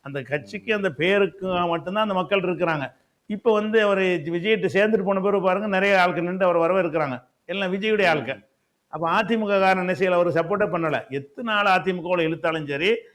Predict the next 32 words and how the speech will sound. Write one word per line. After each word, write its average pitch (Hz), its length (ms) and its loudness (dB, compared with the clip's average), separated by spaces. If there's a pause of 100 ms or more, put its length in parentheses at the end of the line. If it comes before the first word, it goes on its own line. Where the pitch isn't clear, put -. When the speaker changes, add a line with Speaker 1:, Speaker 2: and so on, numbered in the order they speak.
(200)
Speaker 1:
அந்த 156 260 -6
நபரைத்தான் 214 720 2
இழுக்க 202 220 2
முடியுமே 185 380 2
தவிர 160 560 2 (220)
அதிமுக 190 460 0
ஆட்களை 196 460 4
இழுக்க 180 180 0
முடியாது. 156 380 0 (420)
ஏன்னா 185 120 0
அந்த 208 140 0
நபர்களுக்கு 190 540 2
பின்னாடி 208 120 4
ஆட்கள் 196 320 4
கிடையாது. 170 340 4 (520)
செங்கோட்டையனுக்கு 170 640 -2
பின்னாடியும் 165 400 0
சரி, 170 240 0
எந்த 185 260 -2
ஒரு 190 140 0
ஆளுக்கு 165 340 -2
பின்ன-, 160 140 -4
ஓ 180 120 0
பி 175 140 -2
எஸ்க்கு 151 240 -8
பின்னாடியும் 156 420 -4
சரி, 170 260 -2 (300)
அவங்களுக்கு 175 460 0
பின்னாடிலாம் 185 260 -2
எந்த 185 280 -2
ஒரு 190 160 0
நபருமே 180 500 0